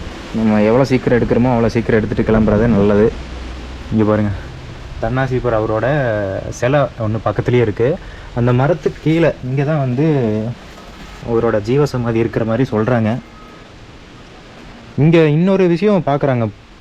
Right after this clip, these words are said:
ரொம்ப எனக்கு சொல்லும்போது ரொம்ப ஆச்சரியமா இருந்தது. என்னன்னு பார்த்துக்கிட்டிங்கன்னா, இப்ப இந்த இடத்துல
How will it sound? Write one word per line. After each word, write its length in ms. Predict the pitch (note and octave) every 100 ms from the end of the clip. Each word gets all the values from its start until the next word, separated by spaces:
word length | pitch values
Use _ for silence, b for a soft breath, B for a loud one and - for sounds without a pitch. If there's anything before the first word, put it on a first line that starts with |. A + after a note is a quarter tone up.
| - - -
ரொம்ப 500 | B2+ D#3 F3 D#3 C3+
எனக்கு 260 | B2+ B2
சொல்லும்போது 420 | B2+ C#3+ D#3 D3+
ரொம்ப 420 | C3+ C3 B2+ D3 B2+
ஆச்சரியமா 280 | C3 A#2+
இருந்தது. 440 | A2+ G2+ G2+ B2 - - B B - - - - - - - B -
என்னன்னு 260 | B2 D#3 F3
பார்த்துக்கிட்டிங்கன்னா, 520 | D3 C3 B2+ C3+ E3 C#3+
இப்ப 200 | A#2 B2+
இந்த 220 | C3 C#3+
இடத்துல 260 | D3+ E3+